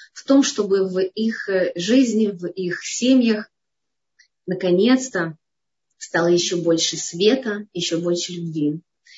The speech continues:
А, мое базовое образование — педагог, психолог. Есть дополнительные курсы, длительные, э, связанные с коучингом, а, и, конечно же, а, психотерапия по методу символ драмы.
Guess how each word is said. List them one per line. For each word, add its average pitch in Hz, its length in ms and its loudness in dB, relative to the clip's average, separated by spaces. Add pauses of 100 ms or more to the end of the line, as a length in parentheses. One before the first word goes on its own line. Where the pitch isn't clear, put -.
(380)
А, 175 240 2
мое 226 460 4
базовое 202 560 0
образование — 160 800 -2
педагог, 175 460 0
психолог. 190 680 -2 (220)
Есть 233 260 0
дополнительные 175 1000 0 (100)
курсы, 208 580 -2
длительные, 185 880 0 (340)
э, 175 540 2
связанные 180 680 0
с 175 480 -6
коучингом, 202 720 2 (340)
а, 175 260 2
и, 190 160 -2
конечно 226 420 4
же, 208 200 2
а, 180 260 -2
психотерапия 202 1000 0 (140)
по 170 60 -8
методу 185 360 -2
символ 175 460 0
драмы. 156 420 0